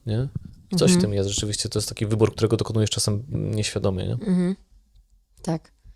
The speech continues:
Speaker 2: Ja myślę, że dokonałam tego wyboru właśnie nieświadomie poprzez po prostu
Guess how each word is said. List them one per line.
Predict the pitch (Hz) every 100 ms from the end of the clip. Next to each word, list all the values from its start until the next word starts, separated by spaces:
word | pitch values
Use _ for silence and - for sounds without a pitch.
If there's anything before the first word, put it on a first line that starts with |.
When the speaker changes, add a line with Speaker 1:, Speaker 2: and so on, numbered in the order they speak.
| - _ _ _ _ _ _ -
Speaker 2:
Ja | 175
myślę, | 190 190
że | 185
dokonałam | 180 185 185 180 180
tego | 180 180
wyboru | 175 180 185 180 180
właśnie | 180 190
nieświadomie | 185 - 180 180 180
poprzez | - - -
po | 196
prostu | 202 - 208